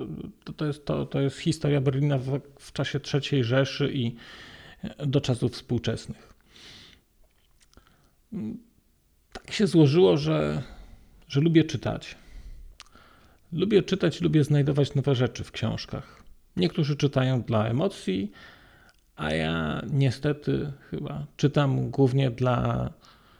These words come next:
takiego świadomości, świad-, <laughs> świadomości przyrostu wiedzy. E, trochę tak jak śpiewał, e, jak śpiewał kiedyś Myslowic, e, żyjemy,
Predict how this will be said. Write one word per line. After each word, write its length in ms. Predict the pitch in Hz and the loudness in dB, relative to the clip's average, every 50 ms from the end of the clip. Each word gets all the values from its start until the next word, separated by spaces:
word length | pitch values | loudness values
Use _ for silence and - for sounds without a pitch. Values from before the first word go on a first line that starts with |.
| _ _ _ _ _ _ _ _ _ _ _ _ _ | _ _ _ _ _ _ _ _ _ _ _ _ _
takiego 460 | - 120 113 - 135 123 127 135 135 | -4 -4 0 0 0 2 2 0 0
świadomości, 640 | 135 - - - 139 - 135 135 135 139 - - - 135 - - - - | 0 -2 2 2 4 4 6 6 4 4 2 0 -6 -8 -8 -8 -12 -10
świad-, 500 | - - - 135 - - 110 - 127 135 | -4 0 0 0 2 0 -2 -2 -4 -6
<laughs> 140 | - - - | -6 -6 -2
świadomości 480 | - 151 135 131 139 139 - - - | 2 2 4 4 4 2 2 0 -2
przyrostu 460 | 143 - - 147 127 123 113 - - 113 | -2 0 0 2 2 2 0 2 2 6
wiedzy. 420 | 113 117 110 87 101 110 120 139 139 - - - - - - - - - - - - - - - - - - - - - _ - | 8 8 8 6 4 -2 -2 -2 -4 -8 -10 -12 -14 -14 -16 -18 -20 -20 -20 -20 -20 -20 -20 -20 -20 -20 -20 -20 -20 -20 _ -4
E, 440 | 156 139 135 127 127 123 120 127 117 - - - - - - | 0 2 4 4 4 4 2 0 -2 -6 -10 -16 -18 -20 -6
trochę 440 | - - 147 147 156 156 - 175 156 | 2 4 6 6 6 4 4 2 2
tak 140 | - 151 139 | 4 4 4
jak 160 | 147 143 143 | 4 2 0
śpiewał, 680 | - - 156 139 131 139 135 135 127 127 131 139 143 135 | 0 2 2 4 6 6 4 4 4 2 0 0 -2 -2
e, 360 | 127 123 131 131 127 123 127 - - - | -4 -4 -6 -6 -6 -6 -6 -8 -6 -4
jak 140 | 139 135 - | -4 -4 -2
śpiewał 300 | - - 143 127 135 131 | 0 0 2 4 4 2
kiedyś 340 | - - 131 131 123 - - | 4 2 2 2 2 4 4
Myslowic, 800 | 131 123 - - 147 135 120 127 135 131 - - - - - | 2 4 4 2 2 2 2 2 0 -2 -2 -8 -12 -8 -6
e, 460 | 147 139 131 131 131 131 131 127 127 120 - - - - - - - - - - _ - | -4 -2 -2 -2 -2 -2 -2 -4 -6 -8 -10 -14 -20 -20 -20 -20 -20 -20 -20 -18 _ -4
żyjemy, 640 | 127 117 131 135 135 139 143 143 143 143 143 143 143 | 0 4 4 6 6 6 4 4 2 2 0 0 -2